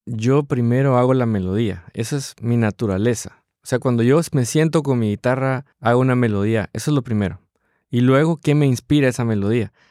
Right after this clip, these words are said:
Pero hay casos como este, por ejemplo, donde yo ya estaba empapado de un tema,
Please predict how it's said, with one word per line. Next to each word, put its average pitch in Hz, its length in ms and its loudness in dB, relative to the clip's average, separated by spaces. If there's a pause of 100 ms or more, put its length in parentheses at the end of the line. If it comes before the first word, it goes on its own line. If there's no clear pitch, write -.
(200)
Pero 113 240 2
hay 110 140 2
casos 131 420 -2
como 101 300 -2
este, 110 280 -4
por 104 180 -4
ejemplo, 117 400 -4
donde 110 240 -2
yo 98 100 0
ya 113 60 2
estaba 117 260 0
empapado 120 500 0
de 127 60 0
un 113 140 -2
tema, 117 360 0